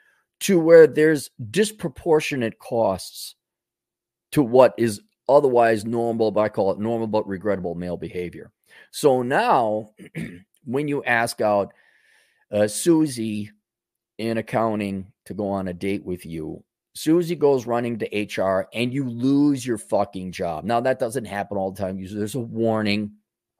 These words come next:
All right. Uh, but then, the, but it does happen. You ask out a girl and, "Oh,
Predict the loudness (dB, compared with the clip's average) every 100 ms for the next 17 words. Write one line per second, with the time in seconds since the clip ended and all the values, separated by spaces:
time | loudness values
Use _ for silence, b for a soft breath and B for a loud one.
0 | _ _ _ _ _ -12 -6 -4 -6 _
1 | _ _ _ _ _ _ -2 2 2 2
2 | 0 -4 2 2 2 2 2 2 -4 -4
3 | -2 2 2 2 4 2 2 -2 -2 -4
4 | -4 -4 -4 -4 -4 -4 -2 -2 -4 0
5 | 0 0